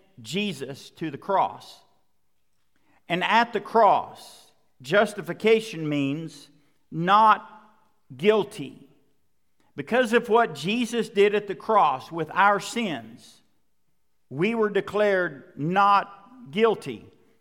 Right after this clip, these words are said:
Here's a verse we looked at last week. "All this is from God,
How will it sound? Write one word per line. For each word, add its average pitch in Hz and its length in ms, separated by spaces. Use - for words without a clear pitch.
Here's 185 220
a 165 60
verse 175 280
we 175 80
looked 180 220
at 147 160
last 165 320
week. 202 380
"All 196 200
this 220 240
is 208 120
from 202 260
God, 202 520